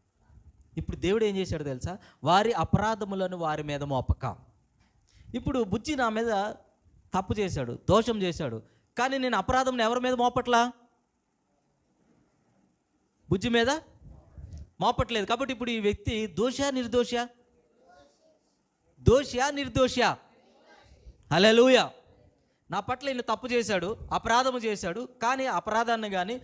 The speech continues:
ఆ దోషమును కానీ బిడ్డ మీద మ-, నేను మోపట్లా. అంటే ఇప్పుడు నా దృష్టిలో ఈ బిడ్డ ఏంటి? నిర్దోషి. హల్లెలూయా. ఇప్పుడు చదువుదాం వాక్యం. అదేదనగా దేవుడు వారి అపరాధములను వారి మీద మోపక.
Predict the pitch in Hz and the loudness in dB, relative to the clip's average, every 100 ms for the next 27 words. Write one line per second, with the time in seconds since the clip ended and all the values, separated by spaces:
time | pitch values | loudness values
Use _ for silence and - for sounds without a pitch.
0 | - - 156 156 226 240 240 220 196 233 | -14 -8 -6 0 -2 -2 -6 -4 -4 -4
1 | 190 196 202 208 196 185 175 180 180 196 | -4 -4 -4 -4 -2 -2 0 2 2 0
2 | - 123 - - - 214 226 208 190 202 | -6 -8 -10 -12 -6 -4 0 2 4 2
3 | 185 180 196 - 208 180 185 196 202 214 | 0 -2 -6 -8 -6 -4 0 0 0 -2
4 | 220 220 - - _ _ _ - - - | -2 -6 -16 -20 _ _ _ -20 -20 -16
5 | - 139 139 151 131 107 107 165 175 180 | -4 -2 2 2 2 -4 2 4 4 2
6 | 143 - 208 - 226 185 165 151 147 - | -4 -6 -8 -8 -6 -6 -4 -2 -2 -4
7 | 131 110 - _ - 156 233 285 285 240 | -10 -12 -16 _ -6 -2 0 2 2 2
8 | 208 160 165 - - 135 247 311 302 294 | 2 0 -2 -12 -4 2 4 4 2 4
9 | 262 247 233 214 233 233 240 240 240 233 | 4 4 2 -2 -2 0 0 -2 -2 -2
10 | 226 214 202 202 196 190 185 175 170 185 | -2 2 2 0 -2 -2 2 4 4 2